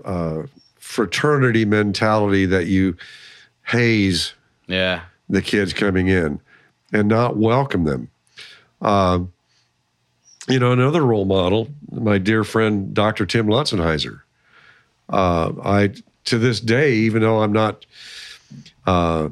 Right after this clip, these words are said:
Speaker 1: in the classroom daily, when he comes to, uh, Millard South High School in Omaha, uh,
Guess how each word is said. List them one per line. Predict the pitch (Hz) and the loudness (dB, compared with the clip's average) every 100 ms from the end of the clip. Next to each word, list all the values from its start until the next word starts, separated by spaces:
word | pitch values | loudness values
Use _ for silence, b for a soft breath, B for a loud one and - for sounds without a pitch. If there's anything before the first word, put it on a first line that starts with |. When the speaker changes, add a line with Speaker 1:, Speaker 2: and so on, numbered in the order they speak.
| 156 | -2
Speaker 1:
in | 107 | 0
the | 101 | 0
classroom | - 120 127 135 120 98 | 0 0 0 0 0 2
daily, | 104 131 104 | 2 2 2
when | 101 98 | 2 2
he | 101 | 0
comes | 95 - 101 95 | -2 -2 -2 -2
to, | - 101 98 98 104 | 0 0 2 0 0
uh, | 92 82 | 0 0
Millard | 87 101 104 92 | 0 2 0 0
South | - 101 90 | 0 0 0
High | 98 110 | 0 0
School | - 107 92 | 0 0 2
in | 90 | 0
Omaha, | 120 165 98 85 90 B B B B B B | 0 0 0 0 -2 B B B B B B
uh, | - 95 | -2 -2